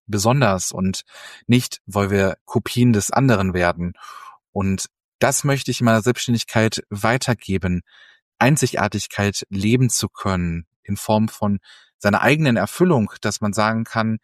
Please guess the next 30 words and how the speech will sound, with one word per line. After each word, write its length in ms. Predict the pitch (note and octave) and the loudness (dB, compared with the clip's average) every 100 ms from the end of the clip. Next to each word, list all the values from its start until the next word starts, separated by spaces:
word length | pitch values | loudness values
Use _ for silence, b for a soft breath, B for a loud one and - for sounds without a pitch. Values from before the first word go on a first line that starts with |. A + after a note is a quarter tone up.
| B B B B _ _ | B B B B _ _
"Okay, 240 | - - C3+ | -16 -2 2
das 220 | C3 C3 | 2 2
sind 120 | C3+ | 2
meine 360 | A#2+ A#2+ A#2 A2 | 2 2 2 0
Stärken, 520 | - C3 D#3 - A#2 | 0 2 0 0 -2
ich 120 | G2+ | -2
möchte 260 | A#2 A2+ A2 | -4 -4 -4
diese 220 | A2+ G#2+ | -2 0
auch 100 | G2+ | -2
wirklich 320 | A2+ - - | -4 -4 -2
nutzen." 480 | B2+ F#3 - - F2+ | 0 0 -2 -4 -4
Oder 260 | F#2+ A2+ - | 0 2 2
auch 140 | G#2 | 2
natürlich 480 | A2+ G#2 A#2 A2 - B B B B | -2 -4 -2 -2 -4 B B B B
Bildungsangebote, 1400 | - C#3+ D#3+ C#3+ - G#2+ G#2+ G2 - G#2+ G2 G2+ - G2 F2+ | 2 4 4 0 0 0 2 -2 -4 -6 0 0 0 -2 -2
gerade 280 | G2 G#2+ | -2 0
meine 240 | G#2+ G#2 G2+ | 2 2 0
Tätigkeit 480 | - G#2+ - G#2+ G#2 | -2 -2 -2 -4 -4
jetzt 160 | - | -6
als 180 | F#2+ - | -8 -8
Trainer 260 | - A#2+ G#2+ | -2 2 2
und 140 | G#2 | 0
Dozent. 380 | G#2 - C#3 A#2+ B B B B | -4 0 0 0 B B B B
Ich 140 | - G2 | -10 0
möchte 500 | A#2+ C#3 D3 C#3+ C#3+ | 2 2 2 2 2
keine 280 | - A#2+ A#2+ | 0 0 2
Massenware 600 | D3 - C#3+ A2+ G2+ G2+ | 0 0 0 2 0 -2
verkaufen, 680 | A2+ - - G#2+ A2+ C#3 | -8 -6 0 0 0 -4
ich 140 | B2+ - | -4 -4
möchte 440 | A#2 - A#2+ A#2 | -6 -4 -4 -4